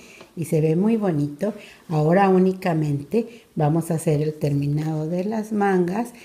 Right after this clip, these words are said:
y de la parte de abajo de nuestro vestido. Y ya ustedes se lo van a, se lo van a tejer en, en primera a largo que quieran. Se lo pueden tejer como blusa,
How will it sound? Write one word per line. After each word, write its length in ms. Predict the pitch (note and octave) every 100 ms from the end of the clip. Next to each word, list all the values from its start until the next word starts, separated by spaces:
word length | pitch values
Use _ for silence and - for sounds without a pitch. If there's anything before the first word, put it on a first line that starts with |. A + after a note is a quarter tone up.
| -
y 100 | -
de 140 | D#3 D3
la 140 | C#3+
parte 340 | C#3 D3 C#3+ E3
de 140 | D#3+
abajo 340 | D3+ C#3 D#3
de 140 | D3 D3+
nuestro 360 | D#3 D3+ F#3
vestido. 540 | F3+ F3+ - A3+ A3 G#3 - - _
Y 100 | E3+
ya 140 | E3 F3
ustedes 420 | F#3 F#3 F#3 F#3
se 100 | F3+
lo 120 | D#3+
van 200 | D#3 E3
a, 60 | F3 - -
se 100 | F3
lo 100 | E3
van 160 | G#3+
a 100 | C#4
tejer 280 | C#4 - A3
en, 280 | A#3 A#3 F#3+
en 60 | E3
primera 500 | E3 E3+ G3 A#3 E4+ F#4+ - - -
a 100 | E3
largo 420 | E3 D3+ D#3 D#3+
que 120 | - C#3
quieran. 360 | - C#3 - -
Se 140 | D3+
lo 80 | D3
pueden 340 | C#3+ E3+ F3 F3
tejer 360 | D3+ - C3+
como 340 | - C#3+ C#3+ D3+
blusa, 720 | F3+ G#3+ A#3 A3+ A3+ G#3+